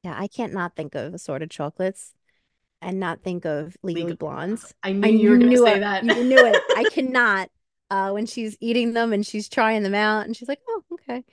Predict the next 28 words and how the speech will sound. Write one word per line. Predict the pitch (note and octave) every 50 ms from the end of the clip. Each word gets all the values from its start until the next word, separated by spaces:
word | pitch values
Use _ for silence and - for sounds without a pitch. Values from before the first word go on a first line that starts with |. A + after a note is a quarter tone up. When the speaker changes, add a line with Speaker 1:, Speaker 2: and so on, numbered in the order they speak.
| _
Speaker 1:
And | - G3+ G#3
then | G3+
she | - - G3+
throws | G3 - F#3+ F#3 F3+ F#3+ G3+
them | G#3 G#3
and | A3+ A#3+
she's | F4+ F4+
like, | G#4+ G#4 -
"Liar!" | G4+ G4 A4+ A#4 A#4+ C5 D5 C#5 B4 A4+ - B4+ B4 A4+ G4+ A4+
Speaker 2:
<laughs> | G4+ A#3+ G#3+ A#3 B3+ - - - - B4+ - - F#4+ F#4 - - _ F4 - -
Speaker 1:
I | A#3 B3 B3+
think | - -
that's | - B3+ B3 -
my | A3+ A#3
favorite | A3+ G#3+ G3+ G3+ G3+
part | G#3+ G3 F#3
of | F#3
the | F#3+
whole | G#3 F3+
movie. | F3+ F#3+ F#3 - - - F3+ F3+ - G3 - _ _ _
So | - - - G#3 - _ _ _ _ G4+ - - - - - _ _ -
Speaker 2:
Yeah. | F#3+ F3 E3 E3 E3+ F#3 G3+ - _
<laughs> | _
Speaker 1:
<laughs> | _ -
it's | D4 C#4+ - - D#4+ - - F4 - - D#4 D4+ - - D#4+ - - - - _ - - _ - A3+ A3+
just | C4 B3+ -
so | D#4+ C4 G#3
random. | F#3+ G3 G3+ F#3+ E3 E3 D#3+ F3 G#3